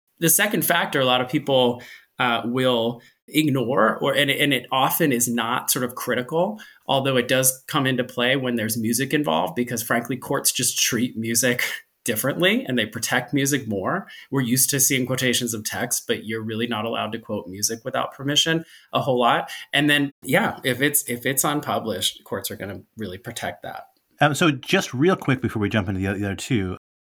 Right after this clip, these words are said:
Speaker 2: because I, I think this is something that people are very confused about often,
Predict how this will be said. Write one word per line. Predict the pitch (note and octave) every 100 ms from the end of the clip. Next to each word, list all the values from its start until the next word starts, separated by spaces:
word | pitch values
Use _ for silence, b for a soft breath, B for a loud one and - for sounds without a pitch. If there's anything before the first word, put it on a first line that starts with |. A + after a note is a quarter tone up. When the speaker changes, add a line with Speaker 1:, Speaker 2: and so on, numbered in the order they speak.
| -
Speaker 2:
because | C3+ D#3
I, | D3
I |
think | C#3 F3+
this | G3+ F#3+
is | D#3+
something | D3+ C3
that | A#2 G#2
people | A2 G#2
are | G#2 G2+ F#2+
very | F#2 G#2+ G#2
confused | - F#2+ - A#2+ A#2+ -
about | F#2+ F#2 F2 F2
often, | E2+ F2+ F2 - E2+ E2+